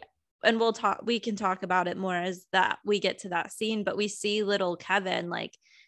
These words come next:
sick and to help his dad. And also, like, in a way, this, them going out and shoveling out the car is not only just,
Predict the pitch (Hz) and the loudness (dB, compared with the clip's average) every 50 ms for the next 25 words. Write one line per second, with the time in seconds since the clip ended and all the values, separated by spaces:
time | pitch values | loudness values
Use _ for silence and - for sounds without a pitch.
0 | _ _ - - - - - - 233 240 214 202 214 - - - - - _ _ | _ _ -14 -10 -10 -2 2 6 6 8 6 6 2 -2 -8 -20 -20 -20 _ _
1 | - 196 214 202 202 196 196 190 175 156 - - - _ _ _ _ _ _ _ | 0 2 2 4 2 2 0 0 -2 -6 -10 -14 -20 _ _ _ _ _ _ _
2 | _ _ - 190 - _ _ - - 226 220 - - 208 208 202 208 240 202 196 | _ _ -18 -18 -18 _ _ 2 4 4 4 6 6 4 4 4 4 2 2 2
3 | 180 185 175 185 180 170 175 180 196 196 202 196 190 - - 180 175 180 185 - | 0 0 2 4 6 8 8 8 8 6 6 2 2 0 0 -2 -2 -2 -4 -6
4 | - 180 175 175 175 175 170 170 175 _ _ - - - - _ _ - 220 220 | -4 0 2 2 2 2 2 0 -2 _ _ -20 -20 -20 -20 _ _ 4 4 4
5 | 220 - - 240 240 233 202 180 175 196 208 247 262 233 220 214 202 208 - - | 4 4 4 6 6 6 6 6 6 6 8 8 8 8 8 6 4 2 0 -4
6 | _ _ _ _ _ _ _ _ _ 190 185 180 208 202 202 196 - - - - | _ _ _ _ _ _ _ _ _ -12 -4 2 2 2 2 2 -2 -8 -10 -12
7 | - _ _ _ _ _ _ _ _ _ _ _ _ _ _ _ _ _ _ _ | -16 _ _ _ _ _ _ _ _ _ _ _ _ _ _ _ _ _ _ _
8 | _ _ _ _ _ _ _ _ _ - 214 208 208 190 226 220 226 233 233 226 | _ _ _ _ _ _ _ _ _ -16 -10 -8 0 4 6 6 6 6 6 8
9 | 220 214 208 196 190 180 180 202 208 185 202 208 190 - - 196 190 170 190 190 | 8 8 6 6 4 4 4 4 4 2 0 -2 -4 -2 0 0 0 0 0 0
10 | 190 180 175 175 170 - - - - - - 233 240 220 190 175 175 175 165 - | 0 0 0 -2 -2 -4 -8 -10 -4 2 6 8 10 10 10 8 8 6 4 2
11 | 185 185 170 - - 208 196 190 196 196 190 185 185 180 175 175 - 175 180 175 | 0 -2 -2 -2 0 4 4 4 4 4 2 0 -2 -2 -4 -2 -2 -2 -2 -2
12 | - - - - - | -4 -8 -12 -16 -20